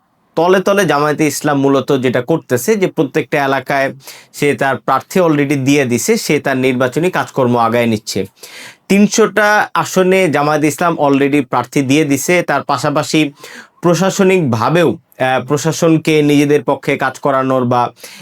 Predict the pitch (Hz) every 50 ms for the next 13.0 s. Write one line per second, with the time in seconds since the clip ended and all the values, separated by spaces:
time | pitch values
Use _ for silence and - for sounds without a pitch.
0 | - - 165 175 185 175 190 196 196 196 190 185 160 151 147 135 160 151 147 143
1 | - - 160 147 143 143 135 127 127 120 - 190 190 - - 151 143 147 147 139
2 | 127 127 127 131 123 123 123 - - 131 123 120 - - 131 123 120 117 120 120
3 | 117 127 131 123 135 127 139 147 127 180 170 - - - 156 139 - 175 160 -
4 | 208 202 214 214 - _ - - - - - - - - - 127 - 139 139 139
5 | 139 139 131 123 143 156 175 185 175 165 160 - - 196 196 185 - 180 175 165
6 | 170 170 165 170 165 147 - - - 156 - - 156 143 135 131 131 143 143 139
7 | - 156 147 143 143 - 139 123 - 147 139 123 - 165 170 165 151 143 139 127
8 | - - 113 117 139 180 196 - - 147 - - 156 147 143 139 - 147 135 131
9 | 131 127 131 131 139 147 147 139 131 139 135 135 - - _ - - - 185 175
10 | 156 - - 143 143 139 165 165 170 175 165 156 147 143 131 - 190 202 208 -
11 | 165 151 147 147 143 147 139 127 - 151 147 143 - - - 139 139 131 131 131
12 | 131 123 120 - 143 139 139 135 139 139 139 139 135 131 135 - - 143 139 135